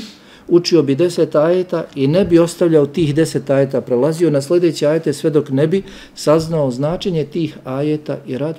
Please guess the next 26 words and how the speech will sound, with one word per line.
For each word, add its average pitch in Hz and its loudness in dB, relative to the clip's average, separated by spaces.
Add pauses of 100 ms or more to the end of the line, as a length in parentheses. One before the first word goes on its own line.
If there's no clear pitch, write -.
po 185 -4
njima. 160 -4 (1300)
I 135 -4
također 160 2 (180)
tabini 147 2 (120)
kažu, 143 2 (100)
oni 156 -2
koji 135 0
su 139 -6
nas 135 -2
od 143 -2
ashaba 156 -2
podučavali 147 -2
Kur'anom, 165 -2 (880)
govorili 170 2
su 175 -2
kako 196 -2
su 165 0
oni 175 0
tražili 147 0
znanje, 127 -2
kako 170 -6
su 170 -2
oni 165 -2
učili 147 -2
vjeru. 117 -4